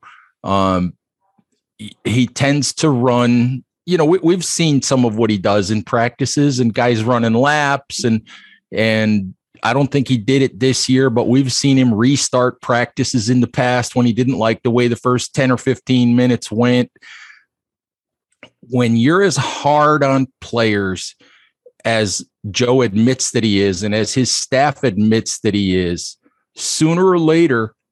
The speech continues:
you have to show results on the field. Because, and I suppose it's that way with any coach, no matter what their method is,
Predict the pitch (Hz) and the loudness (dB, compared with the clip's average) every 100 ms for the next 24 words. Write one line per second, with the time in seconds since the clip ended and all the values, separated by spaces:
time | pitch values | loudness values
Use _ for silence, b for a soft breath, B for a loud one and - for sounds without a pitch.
0 | _ - 131 117 - - 135 139 - - | _ -2 0 0 -2 -2 0 0 -4 -4
1 | 151 - 139 123 127 135 104 113 107 - | -2 0 0 2 2 0 0 -2 -2 -4
2 | 113 104 - - 87 71 - _ b b | -4 -4 -6 -2 -2 -2 -10 _ b b
3 | b b b - 160 165 143 135 - - | b b b -4 -4 0 2 2 -2 -12
4 | _ _ _ _ _ - 208 196 208 233 | _ _ _ _ _ -4 -2 -2 -2 0
5 | 247 196 165 - 175 175 170 160 156 147 | 0 0 -2 -2 0 2 2 2 2 0
6 | - 87 71 - 131 131 131 135 143 - | -2 -4 -4 -4 0 2 0 0 -2 0
7 | 143 131 135 143 - 107 95 95 90 | 2 2 2 0 -2 0 0 0 -4